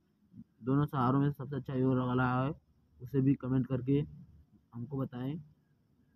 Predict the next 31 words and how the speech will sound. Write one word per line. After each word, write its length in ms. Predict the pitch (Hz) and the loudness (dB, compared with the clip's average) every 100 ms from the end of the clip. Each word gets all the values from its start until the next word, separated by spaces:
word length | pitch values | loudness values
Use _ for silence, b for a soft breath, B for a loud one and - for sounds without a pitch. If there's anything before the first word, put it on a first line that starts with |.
| _ _ _ - - _ _ - 120 | _ _ _ -20 -20 _ _ -16 0
दोनों 300 | 143 156 180 | 2 4 4
तो 100 | 175 | 2
हमने 180 | 175 180 | 2 2
काफ़ी 260 | 151 175 | 2 2
अच्छा 280 | 156 - 165 | 2 2 0
बनाया 320 | 151 151 151 | 2 0 2
है, 260 | 143 151 165 143 | 2 0 -2 -4
बस 160 | 147 147 _ 95 | -4 -4 _ -2
आपको 580 | 131 127 - 156 151 - _ _ _ _ _ 123 | -2 -2 0 2 2 -2 _ _ _ _ _ 2
जो 400 | 160 165 165 - - - - - | 6 6 4 -2 -18 -20 -18 -12
सबसे 320 | - 135 - 151 | -4 -4 2 4
अधिक 240 | 139 147 | 4 4
समझ 240 | - 131 | 2 2
में 80 | 135 | 4
आ 120 | 131 | 6
रहा 200 | 131 127 120 | 4 4 4
है 160 | 147 - - | 2 -2 0
वही 160 | 123 123 | 4 6
बताएं। 300 | 110 117 123 - _ _ _ _ _ _ _ - 120 | 4 2 0 -4 _ _ _ _ _ _ _ -8 2
तो 340 | 113 101 92 | 4 4 2
और 260 | 117 131 131 | 2 4 6
इसका 240 | 135 156 | 4 4
भी 120 | 147 143 | 8 8
wait 140 | 131 | 6
कर 140 | 135 | 2
देते 260 | 127 117 131 | 2 2 2
हैं, 280 | 127 131 185 _ _ _ _ _ _ _ - | 4 2 0 _ _ _ _ _ _ _ -2
आप 200 | 127 113 | -2 2
जो 140 | 139 | 2
लगाना 340 | 135 127 131 131 | 4 2 0 -2
चाहें 400 | 131 120 139 | -2 0 0